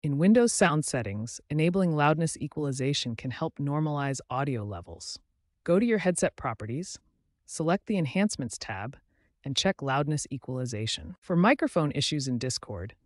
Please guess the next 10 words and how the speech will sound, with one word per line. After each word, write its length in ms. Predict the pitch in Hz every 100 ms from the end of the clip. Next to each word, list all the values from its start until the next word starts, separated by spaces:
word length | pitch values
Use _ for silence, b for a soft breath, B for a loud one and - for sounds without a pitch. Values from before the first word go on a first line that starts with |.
| _ _ _ -
disable 520 | 131 - 160 156 - -
automatic 600 | 143 175 175 165 170 -
input 320 | 156 - -
sensitivity 760 | 143 135 135 139 117 98 95 - _ -
and 220 | 127 131
manually 500 | 143 156 175 180 180
adjust 380 | 170 143 127 -
the 60 |
sensitivity 600 | - 127 123 - 123 113
slider. 520 | 107 - 110 98 78